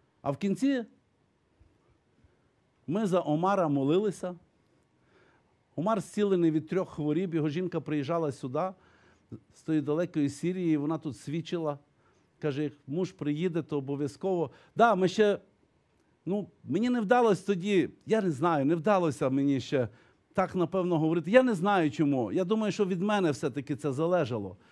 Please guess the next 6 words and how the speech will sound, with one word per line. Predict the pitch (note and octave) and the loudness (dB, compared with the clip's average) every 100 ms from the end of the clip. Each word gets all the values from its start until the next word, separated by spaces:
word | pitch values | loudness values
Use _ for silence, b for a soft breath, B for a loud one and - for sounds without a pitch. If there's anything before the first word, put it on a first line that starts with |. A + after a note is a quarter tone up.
| b b | b b
щоби | - F3 | 0 0
привести | F3+ G#3+ A3 - G#3+ | 4 4 4 2 2
його | G3 F#3+ | 4 4
до | F#3 | 2
Христа. | G#3 F#3+ - D#3 F2+ b b b b | 2 0 2 0 0 b b b b
Але | - F3 G3 | 2 6 6